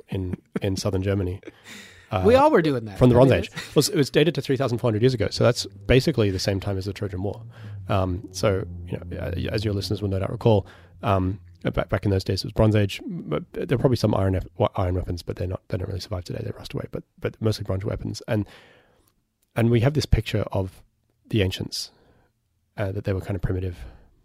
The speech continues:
Speaker 1: and they definitely lived short, hard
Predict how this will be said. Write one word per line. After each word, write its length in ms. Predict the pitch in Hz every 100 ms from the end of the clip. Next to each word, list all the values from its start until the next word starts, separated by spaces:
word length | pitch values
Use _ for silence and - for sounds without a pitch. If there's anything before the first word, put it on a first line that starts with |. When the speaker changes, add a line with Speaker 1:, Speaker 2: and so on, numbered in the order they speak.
| _ _ _ _ -
Speaker 1:
and 80 | 113
they 80 | 113
definitely 340 | 123 120 104
lived 220 | 101 - - _
short, 340 | - - 101 - -
hard 360 | - 95 98